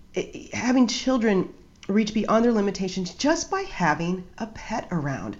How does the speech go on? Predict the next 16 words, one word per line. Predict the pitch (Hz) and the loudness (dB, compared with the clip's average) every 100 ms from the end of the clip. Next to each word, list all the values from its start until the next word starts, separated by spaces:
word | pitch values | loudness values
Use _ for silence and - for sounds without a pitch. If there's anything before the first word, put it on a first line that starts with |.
| - | -2
How | 330 415 | 0 2
do | |
you | 539 415 | 4 4
encourage | - 233 214 - | 4 2 2 0
people | 208 190 | 0 2
that | 180 165 | 2 0
are | |
resistant | 170 170 139 175 - 175 - | 0 -2 -2 -2 -2 -4 -2
to, | - 156 139 139 - - - - | -2 0 0 -2 -8 -18 -14 -4
um, | 165 151 | 0 0
perhaps | 156 147 156 - - - - - - | 0 0 0 0 -6 -8 -18 -20 -8
the | 165 180 170 165 160 | 2 4 4 2 0
responsibilities, | 175 - 165 165 156 160 156 156 110 185 - | -2 0 0 0 -2 -2 -2 -2 -4 -4 -2
or | 170 | 0
they've | 170 160 160 | 0 -2 -2
got | 165 160 160 | 0 0 0